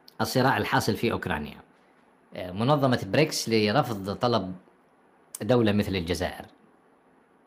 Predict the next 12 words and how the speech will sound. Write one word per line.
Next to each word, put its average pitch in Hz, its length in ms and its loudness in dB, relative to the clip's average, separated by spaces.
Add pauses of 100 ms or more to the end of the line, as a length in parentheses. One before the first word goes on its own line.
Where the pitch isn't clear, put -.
(760)
الجزائر 143 360 4
دولة 139 340 6
لديها 123 220 4
اقتصاد 117 360 -2
قوي، 147 240 4
لديها 113 340 4
إمكانيات، 107 680 2
آه، 98 120 0
قو-، 101 280 -2
آه، - 560 -8 (120)
اقتصادية 123 500 4
كبيرة، 139 580 2